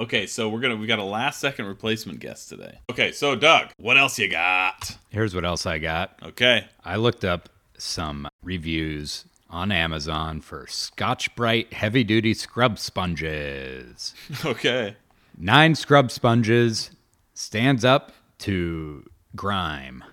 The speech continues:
Speaker 1: Exciting.
Speaker 2: And Car Wash, that's this person's name, <laughs> what a
Speaker 1: Okay.
Speaker 2: unique name, says, "Deception of product. This is deception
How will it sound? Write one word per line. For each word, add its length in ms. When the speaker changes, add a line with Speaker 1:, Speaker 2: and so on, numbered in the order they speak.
Speaker 1:
Exciting. 640
Speaker 2:
And 400
Car 320
Wash, 440
that's 320
this 160
person's 480
name, 300
<laughs> 160
what 260
a 20
Speaker 1:
Okay. 80
Speaker 2:
unique 340
name, 540
says, 320
"Deception 680
of 120
product. 580
This 240
is 220
deception 840